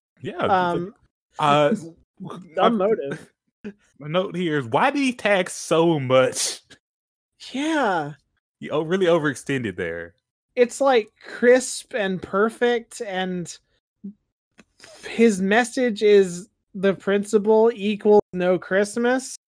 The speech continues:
Speaker 2: which is a, like, a whack thing to put that much effort into tagging about.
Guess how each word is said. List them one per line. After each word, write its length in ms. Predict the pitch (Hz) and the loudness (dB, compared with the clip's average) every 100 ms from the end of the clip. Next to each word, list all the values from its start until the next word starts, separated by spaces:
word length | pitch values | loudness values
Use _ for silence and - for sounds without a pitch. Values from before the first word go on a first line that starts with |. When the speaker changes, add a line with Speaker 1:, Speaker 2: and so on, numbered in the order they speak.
| _ _ _ | _ _ _
Speaker 2:
which 260 | 185 185 - | -2 -2 -2
is 180 | 185 185 | -2 0
a, 180 | 175 160 160 175 _ 196 | 0 -2 -10 -20 _ 0
like, 220 | 190 180 | 2 2
a 80 | 175 | 0
whack 720 | 160 165 202 208 190 - - | -2 -4 0 2 2 -4 -12
thing 420 | - 196 180 170 | -2 0 0 -4
to 100 | 165 | -4
put 200 | 185 185 | -2 0
that 180 | 185 185 | 0 0
much 220 | 180 165 | -2 -2
effort 300 | 170 156 175 | -2 -2 -2
into 200 | 160 151 | -4 -6
tagging 480 | 143 175 165 156 151 | -4 -2 -2 -2 -4
about. 420 | 143 143 139 147 | -4 -2 -4 -6